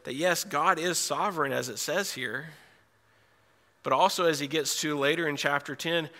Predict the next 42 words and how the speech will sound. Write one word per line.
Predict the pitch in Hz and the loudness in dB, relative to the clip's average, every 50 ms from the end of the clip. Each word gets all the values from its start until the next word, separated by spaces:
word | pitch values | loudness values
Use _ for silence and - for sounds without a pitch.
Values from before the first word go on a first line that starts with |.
| - - - - _ _ _ | -20 -20 -20 -20 _ _ _
all | _ 135 156 170 180 180 | _ 6 6 8 8 6
those | 180 180 180 180 175 - | 4 4 2 2 2 0
who | 170 156 | -2 -6
call | - - 151 160 165 165 | -2 0 2 2 2 0
on | 160 160 | 0 -2
the | 156 | -2
name | 151 151 160 165 | -2 -2 -2 -2
of | 160 | -2
the | 165 | -4
Lord | 160 156 160 165 165 160 | -4 -4 -4 -4 -2 -2
will | 165 165 165 | -2 -4 -2
be | 165 160 | -4 -4
saved. | 160 - - 170 180 185 - - - - - - - - _ _ _ _ _ _ _ _ _ _ _ _ _ _ _ _ _ _ _ _ _ _ _ _ _ _ _ - - _ | -6 -4 -6 -6 -8 -8 -14 -16 -16 -18 -18 -18 -18 -20 _ _ _ _ _ _ _ _ _ _ _ _ _ _ _ _ _ _ _ _ _ _ _ _ _ _ _ -20 -20 _
So | - - | 2 2
if | 147 147 | 2 4
this | - 175 165 - | 4 2 2 2
is | 196 - | 0 2
something | - 180 175 165 185 175 | 4 2 2 4 2 4
that | 160 151 139 - | 4 4 4 2
concerns | 151 131 - - 151 147 175 220 226 180 143 143 | -2 -2 0 2 2 4 4 4 2 2 -2 -4
you | 135 131 | -2 -2
and | 131 127 | -2 -2
you, | 131 131 131 - - - | -2 -4 -4 -4 -6 -6
you | - 139 | -6 -8
say, | 135 - - 143 139 | -6 -2 -2 -2 0
"Well, | 139 135 127 | 0 0 2
I | 127 135 | 2 2
don't, | 147 156 135 - - - - _ _ _ _ _ _ _ _ _ _ - | 2 2 0 -2 -10 -20 -20 _ _ _ _ _ _ _ _ _ _ -4
I | 123 120 | 0 2
don't | 123 139 139 139 | 2 2 4 4
know | 135 139 139 | 6 6 6
if | 135 - 147 | 6 6 4
I'm | 139 135 131 131 131 123 | 4 4 2 0 -4 -4
part | - 147 135 135 131 | 0 4 4 4 4
of | 131 | 2
the | 131 | -4
elect, | 131 151 156 170 165 - - | -2 0 2 2 0 0 -2
or | 127 123 | -4 -2
I | |
don't | 123 135 127 123 | -2 -2 -2 -2
know | 135 135 | -2 -2
if | 135 - - | -2 -4 -8